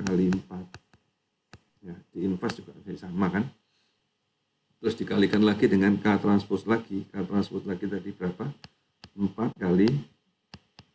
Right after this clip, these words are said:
lima, ya kan? Jadi terakhirnya K, K ini, generalized inverse-nya ini ukurannya berapa? Ini kan harus sama ya, betul ya?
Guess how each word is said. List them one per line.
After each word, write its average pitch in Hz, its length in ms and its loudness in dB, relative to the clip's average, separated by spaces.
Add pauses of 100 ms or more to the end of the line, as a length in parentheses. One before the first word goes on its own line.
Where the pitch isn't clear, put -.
(260)
lima, 87 400 -4 (240)
ya 90 160 -14
kan? 98 100 -12 (760)
Jadi 101 200 -10
terakhirnya 104 560 4
K, 98 280 4 (280)
K - 80 -10 (160)
ini, 98 280 6 (800)
generalized 90 480 2
inverse-nya 95 480 -4
ini 123 320 2
ukurannya 92 440 2
berapa? 95 320 0 (1300)
Ini 98 80 0
kan 107 160 6
harus 90 240 4
sama 101 320 6
ya, 98 160 4
betul 98 320 0
ya? 95 160 2